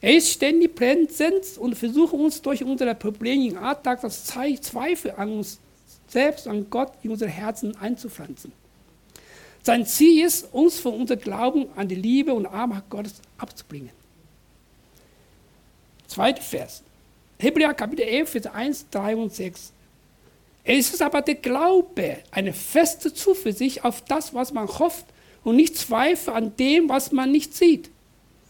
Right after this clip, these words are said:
Durch den Glau-, diese Glauben haben die Vorfahren Gottes Zeugnis empfangen. Durch den Glauben erkennen wir, dass die Welt durch Gottes Wort geschaffen ist,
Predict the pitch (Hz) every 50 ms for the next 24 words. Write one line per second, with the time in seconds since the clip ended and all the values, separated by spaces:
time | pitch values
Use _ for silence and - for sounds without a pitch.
0 | _ _ _ _ _ _ _ _ _ _ - 294 277 285 320 294 240 - 233 226
1 | 233 262 294 302 247 190 247 302 359 392 349 - 294 240 240 269 294 320 349 302
2 | - - 262 247 254 202 208 202 175 - - - 320 370 370 359 - 311 254 254
3 | 254 247 214 - - 233 262 294 339 311 - - - - - 277 277 269 302 294
4 | 302 277 285 277 - - - _ _ _ _ _ _ _ - 285 240 - - -
5 | 240 254 269 262 196 151 139 - - - - - - - _ _ _ - 262 240
6 | 208 - 254 220 202 220 226 247 311 370 370 349 285 226 208 - - - 320 403
7 | 392 330 285 247 240 240 233 175 208 208 196 175 185 220 269 277 - - 233 202
8 | - - 233 262 302 285 - - 220 190 208 202 202 - - - 208 196 202 -
9 | 214 - - - - - -